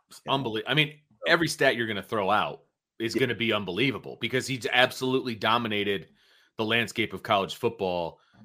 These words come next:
Speaker 1: since he came back to Alabama. And, and I think people forget that he won a national championship before he was at Alabama. I, I think, I do think people forget that, uh, to a degree,
Speaker 2: Yeah.
Speaker 1: right?
Speaker 2: L S U.
Speaker 1: And
Speaker 2: Yep.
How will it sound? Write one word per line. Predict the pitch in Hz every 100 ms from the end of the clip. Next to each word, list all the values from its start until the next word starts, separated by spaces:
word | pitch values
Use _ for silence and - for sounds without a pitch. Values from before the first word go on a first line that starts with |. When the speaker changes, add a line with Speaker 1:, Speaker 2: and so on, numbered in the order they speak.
| -
Speaker 1:
since | - - 143 -
he | 127
came | - 120 107
back | 107 98 -
to | 90
Alabama. | 101 92 131 135 117
And, | 110 117
and | 127 107 - _ _ -
I |
think | - 185
people | 113 78
forget | - 82 139 156
that | 98
he | 98
won | 98 113
a |
national | 95 113 - 90
championship | - 120 127 92 101 -
before | - 123 175 87 - _ _ _ -
he | 117
was | 104
at | 107
Alabama. | 92 87 78 92 87
I, | 120 117
I |
think, | 135 -
I | 120
do | 185
think | 220 190
people | 202 175
forget | 233 330 349
that, | 104 82 - 107
uh, | 98 95
to | - 113
a |
degree, | 101 95 101 87 85
Speaker 2:
Yeah. |
Speaker 1:
right? | 123 147 - _ _ -
Speaker 2:
L | 104 131
S | 127
U. | 120 123
Speaker 1:
And | 117 107 98
Speaker 2:
Yep. | 120